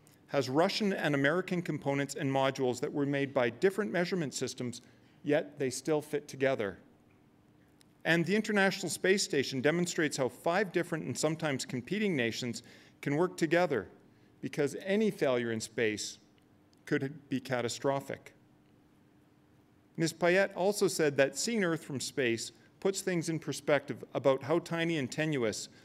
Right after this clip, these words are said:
the planet actually is. She noted that there is only a fragile one hundred kilometer cushion of air from the ground to space. To put that in perspective,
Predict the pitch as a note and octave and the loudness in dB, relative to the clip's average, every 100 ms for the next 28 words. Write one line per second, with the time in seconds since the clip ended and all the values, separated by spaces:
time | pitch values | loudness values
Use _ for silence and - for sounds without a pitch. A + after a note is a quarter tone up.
0 | - - - D3+ C#3 B2 - C3 - B2+ | -14 -12 -4 0 0 0 0 -2 -4 -2
1 | A#2+ C#3 A#2+ F#2+ - - _ _ - - | 0 2 2 -2 -12 -20 _ _ -20 -20
2 | - - E3+ F#3+ F#3 D#3+ E3+ E3 D#3+ D#3 | -4 2 4 6 4 2 2 2 2 2
3 | F#3 G3 D#3+ C3 - F3+ F3+ F3+ C#3 C3+ | 0 2 0 -2 -2 0 2 2 0 0
4 | F3 G3 G#3 G3 - E3 D#3+ D#3+ D#3 - | 2 0 -2 -6 -4 0 0 0 -2 -2
5 | E3 D3+ D#3 A#2+ A#2 A2+ C3+ A#2 C3 C3 | -4 -4 -2 2 2 0 -4 0 2 0
6 | C3 C3+ - D3 C#3 G2 - - - _ | -2 -6 -2 2 2 2 -4 -10 -16 _
7 | _ _ - - - - - E3 A#3+ - | _ _ -20 -20 -20 -18 -12 -4 -2 2
8 | G3+ F#3+ F3 D#3 - F#3 F#3 F3+ A#2 | 2 4 0 -4 -2 0 0 0 -2